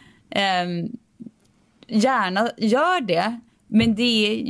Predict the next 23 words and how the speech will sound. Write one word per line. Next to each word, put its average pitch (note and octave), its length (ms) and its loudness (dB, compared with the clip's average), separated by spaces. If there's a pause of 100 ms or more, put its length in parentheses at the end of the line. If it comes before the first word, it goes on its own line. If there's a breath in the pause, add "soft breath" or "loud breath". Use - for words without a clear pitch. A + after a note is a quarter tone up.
ju, G#3 380 0
blir D4+ 800 0
ju G#3+ 360 0
mer G3+ 260 2
komplicerat A3+ 640 -2
när A#3 100 -2
man A3 140 2
inte - 340 -4
är A3+ 200 2
den D#3+ 320 -4
som F3 180 -4
är D3+ 140 -2
främst D3+ 680 -4 (360 soft breath)
drabbad. A#3 500 0
Och A3 120 -2
så A#3 200 0
kan C4+ 160 -2
jag A3 140 0
tänka A3 280 -2
mig F#3 120 0
att - 220 -8
man F#3+ 220 0
som F3+ 320 -2